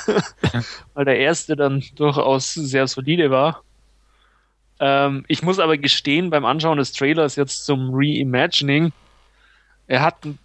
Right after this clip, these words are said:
durchaus ein paar so witzige Action-Szenen gehabt, wobei auch ein paar echt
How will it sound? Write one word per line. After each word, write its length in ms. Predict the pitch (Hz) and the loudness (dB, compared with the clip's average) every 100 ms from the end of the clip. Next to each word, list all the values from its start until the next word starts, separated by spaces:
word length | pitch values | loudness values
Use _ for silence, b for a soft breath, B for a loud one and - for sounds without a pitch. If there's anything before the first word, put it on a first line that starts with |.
| _ | _
durchaus 340 | 151 165 156 139 | -2 0 0 -2
ein 100 | 127 | -2
paar 160 | 135 | -2
so 140 | 131 127 | -2 -4
witzige 540 | 147 - 131 135 131 | -6 -6 0 0 0
Action-Szenen 840 | 139 - 143 135 - - 135 135 127 | -2 -2 -4 -4 -6 -2 0 0 2
gehabt, 340 | 123 147 - | 2 0 -2
wobei 300 | 127 127 120 | -4 0 2
auch 100 | 120 | 0
ein 100 | 127 | -2
paar 300 | 113 127 131 | -2 0 0
echt 200 | 131 | -2